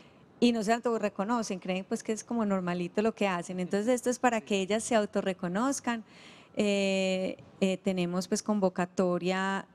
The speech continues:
va-, la vamos a ampliar, es hasta el once de septiembre, pero la vamos a ampliar un poco más. Eh, pueden bajar toda, pues, los formularios para postularse, tenemos, pues, unos,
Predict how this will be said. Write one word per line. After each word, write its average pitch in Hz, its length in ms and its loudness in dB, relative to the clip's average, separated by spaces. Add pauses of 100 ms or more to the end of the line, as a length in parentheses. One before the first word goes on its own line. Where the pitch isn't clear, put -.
va-, 185 240 4
la 196 160 0
vamos 190 220 -4
a - 20 -4
ampliar, 247 240 -2
es 233 120 -2
hasta 226 240 -2
el 202 100 0
once 196 160 -2
de 226 80 0
septiembre, 202 440 0
pero 220 200 0
la 202 100 0
vamos 185 240 -4
a 226 60 0
ampliar 190 280 -2
un 196 60 -6
poco 226 320 0
más. 285 340 0 (960)
Eh, 202 540 2
pueden 202 240 0
bajar 196 280 -2
toda, 214 420 2
pues, 214 200 0
los 185 220 0
formularios 180 580 0
para 202 200 -2
postularse, 196 720 -2
tenemos, 175 400 -6
pues, 196 180 -6
unos, 196 380 -4